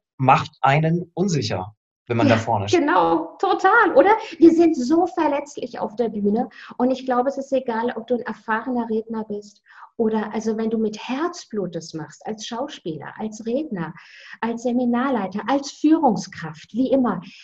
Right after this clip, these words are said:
Speaker 2: Wenn, wenn du mit Herzblut bei deiner Sache bist, dann tu-, ist es so verletzlich, wenn wir
Speaker 1: Mhm.
Speaker 2: vor allem stehen. Ja,
Speaker 1: Ja.
Speaker 2: wir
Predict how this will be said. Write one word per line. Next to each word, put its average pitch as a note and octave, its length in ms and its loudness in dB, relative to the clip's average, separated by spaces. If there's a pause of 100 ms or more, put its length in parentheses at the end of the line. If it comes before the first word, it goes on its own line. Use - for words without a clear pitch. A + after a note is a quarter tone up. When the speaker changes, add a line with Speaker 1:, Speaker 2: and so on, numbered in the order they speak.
(100)
Speaker 2:
Wenn, B3+ 360 2
wenn A#3+ 140 2
du A#3+ 80 4
mit A#3 180 0 (140)
Herzblut C#4 720 -2
bei C4 100 0
deiner A#3 300 -2
Sache A3+ 300 -6
bist, F3+ 300 -8
dann G#3+ 180 -6
tu-, - 200 -18
ist - 220 -10
es A#3+ 160 -14
so B3+ 100 -4
verletzlich, A#3+ 800 -8 (480)
wenn A3+ 180 4
wir A3 100 6
Speaker 1:
Mhm. - 60 0
Speaker 2:
vor G#3+ 120 2
allem G3 220 0
stehen. F3+ 440 -2 (600)
Ja, A3 260 6
Speaker 1:
Ja. - 180 0
Speaker 2:
wir B3+ 140 10